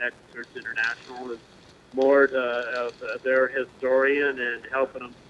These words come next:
you know, put their records together, and, and, uh, and then every once in a while they let me actually speak and, uh, talk about my opinions of what might have happened.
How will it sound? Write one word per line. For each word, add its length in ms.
you 60
know, 220
put 160
their 120
records 500
together, 480
and, 140
and, 420
uh, 240
and 120
then 200
every 200
once 280
in 60
a 20
while 180
they 140
let 220
me 280
actually 580
speak 260
and, 420
uh, 240
talk 200
about 300
my 140
opinions 720
of 180
what 200
might 160
have 140
happened. 460